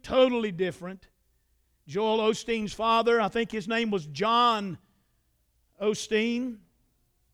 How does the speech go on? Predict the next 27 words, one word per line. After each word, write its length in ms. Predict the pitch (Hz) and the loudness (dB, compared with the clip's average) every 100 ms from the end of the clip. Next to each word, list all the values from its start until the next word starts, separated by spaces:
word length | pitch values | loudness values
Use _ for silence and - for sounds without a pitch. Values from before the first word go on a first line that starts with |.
| _ _ _ | _ _ _
preached 440 | 208 240 247 - | 0 0 0 -2
this 340 | 196 240 - - _ | 0 0 -2 -12 _
passage. 680 | - 220 226 - 240 262 - _ _ _ _ _ _ - | -6 0 0 -2 -8 -10 -16 _ _ _ _ _ _ -8
I 80 | 190 | 2
read 320 | 226 226 196 | 6 6 4
part 340 | - 233 233 | 2 6 6
of 80 | 220 | 6
a 60 | 214 | 2
message, 640 | 220 226 - 233 220 - - | 0 0 -2 -8 -12 -18 -14
part 640 | - 220 233 247 247 - 196 | -4 2 6 6 4 0 -4
of 160 | 202 | -2
a 60 | 208 | -2
message 500 | 220 208 - 226 185 | -2 -2 -4 -8 -4
that 160 | 214 | -4
he 120 | 202 208 | -4 -4
preached, 600 | 202 202 208 240 - _ _ _ _ _ _ | -2 -2 -2 -8 -18 _ _ _ _ _ _
in 160 | 240 254 | 2 6
which 200 | 254 - | 4 4
he 120 | 269 | 0
says 360 | - 240 254 202 | 4 6 6 4
the 80 | 254 | -2
pearl 380 | - 262 262 | 4 8 10
of 120 | 254 214 | 8 6
great 240 | 262 269 | 4 4
price 340 | 220 247 254 | 2 4 4
is 200 | 262 180 | -2 -6
you. 560 | 208 262 277 269 214 | -2 0 0 -2 -8